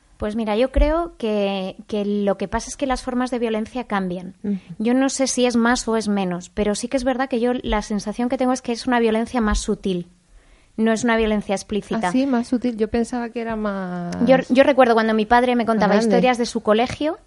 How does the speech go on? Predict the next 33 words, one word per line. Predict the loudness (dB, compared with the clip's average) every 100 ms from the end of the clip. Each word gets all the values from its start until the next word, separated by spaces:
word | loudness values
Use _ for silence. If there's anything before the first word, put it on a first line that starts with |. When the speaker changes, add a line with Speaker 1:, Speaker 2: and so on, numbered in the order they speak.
| _ _ _
Speaker 1:
mi | -4 -2
padre | 2 2 2
quedaba | 0 4 6 4 2 -2 -10
a | -4
la | -2
salida | 0 0 0 0 0
a |
darse | 0 -4 -6
de | -8
puñetazos | -6 -6 -4 -6 -4 -6 -4
con | 0
Speaker 2:
Ujú. | 2
Speaker 1:
quien | 2 0
fuera. | 0 -2 -2
Era | -4 -2
una | 0
violencia | 0 0 -2 -4 -4 -6 -12 _ -10
explícita, | -8 -2 0 0 -4 -2 0
explosiva, | -2 -4 -6 -2 0 4 4 2 -2 -20 _
visual. | -10 -8 -2 0 0 -4 -12 -20 -10
Yo | -4 -2
creo | 0 0
que | 0
el | -2
problema, | -4 -4 -2 -2 0 -2 -6 -10
y | -8
un, | -6 -6 -8
el | -14
gran | -6 -2 0
problema | 0 -2 0 -2 -2
del, | -4 -4 -6 -8 -6
del | -6
bullying, | -2 0 0